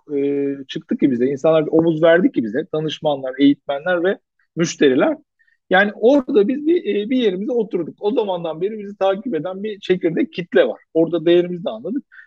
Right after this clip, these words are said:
Burada mesela orada bir krizi kendi açımızdan bir fırsata dönüştürme noktası oldu. Ya bu ilk kalkışta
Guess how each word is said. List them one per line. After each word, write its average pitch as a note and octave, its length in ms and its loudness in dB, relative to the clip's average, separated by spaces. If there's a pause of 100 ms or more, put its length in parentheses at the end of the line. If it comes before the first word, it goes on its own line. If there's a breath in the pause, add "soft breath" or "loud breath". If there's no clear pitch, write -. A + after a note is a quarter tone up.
(120)
Burada A#3+ 240 8
mesela A3+ 260 2
orada A#3+ 240 6
bir D#4 120 0
krizi B3+ 460 2
kendi A3+ 320 2
açımızdan G#3 480 0
bir - 120 -10
fırsata G#3 580 0 (120)
dönüştürme E3 760 -8
noktası G3 460 6
oldu. C3+ 340 2 (360 soft breath)
Ya F3 180 4
bu - 120 -6
ilk C4+ 260 2
kalkışta G#3+ 680 0